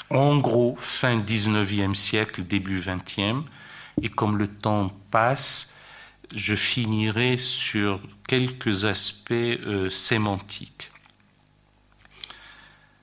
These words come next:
La substantivation au féminin laïcité est très récente dans le vocabulaire français.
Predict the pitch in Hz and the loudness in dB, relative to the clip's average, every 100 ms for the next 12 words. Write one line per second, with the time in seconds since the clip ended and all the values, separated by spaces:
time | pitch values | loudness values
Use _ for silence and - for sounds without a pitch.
0 | _ _ _ _ _ _ _ _ - - | _ _ _ _ _ _ _ _ -6 2
1 | 131 131 - 269 254 - - 226 196 - | 4 6 6 4 4 2 4 4 4 2
2 | 214 185 165 147 - 170 123 123 - - | 2 4 4 4 4 4 4 2 2 4
3 | 175 165 160 151 139 117 - - _ _ | 4 4 4 4 4 2 -4 -20 _ _
4 | _ - 110 151 139 123 - - 123 - | _ 0 4 4 4 4 4 2 0 0
5 | 196 123 - - 185 151 147 - - 151 | 2 0 -4 0 0 2 4 4 4 2
6 | 165 - - 117 107 101 120 - 123 104 | 0 -4 -2 0 0 -2 -4 -2 -2 -2
7 | 113 135 139 - 139 135 - - 110 | -2 -2 -2 -2 -2 0 2 2 0